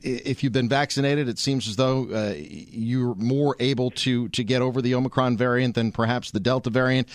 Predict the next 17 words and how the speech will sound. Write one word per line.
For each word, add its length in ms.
But 180
when 160
you 160
look 300
at 80
all 240
of 60
the 120
other 180
bowl 280
games 340
that 160
have 140
been 160
canceled 500
so 220
far 480